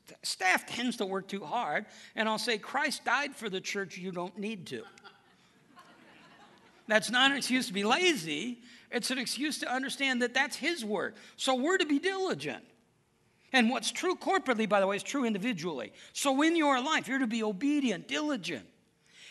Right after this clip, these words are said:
But he's the vine, we're the branches. He produces the life, he produces the fruit, but we obey. "I'll build the church."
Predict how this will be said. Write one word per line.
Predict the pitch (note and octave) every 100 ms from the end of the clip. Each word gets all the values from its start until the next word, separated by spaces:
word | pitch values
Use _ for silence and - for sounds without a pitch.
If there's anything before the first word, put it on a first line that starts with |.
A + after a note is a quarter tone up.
| - C4+
But | A#3
he's | F3+ D4+ E4 B3+
the | C4+
vine, | A#3+ B3+ D4+ A#3
we're | A#3+ D#4+
the | B3+
branches. | D#3 A#3 D4 C#4+ G3 A#2+ - - -
He | D#4 E4
produces | D#4+ C#4 B3+ A3 D3+
the | F3+
life, | D3+ C3+ B2+ G#3+ - -
he | C4+ E4
produces | E4 B3 A#3+ E3 F3+
the | E3+
fruit, | - C#3 F3 C4+ - -
but | C#4+ C4+
we | D#4+ D#4+
obey. | C#4 A#3 D#3+ B2+ F#2+ - - _ _ _ _ _ _ _ -
"I'll | B3+ D#4 D4
build | D4 E4 D#4+
the | D4+
church." | D4 C#4 D#4+ D4+ - -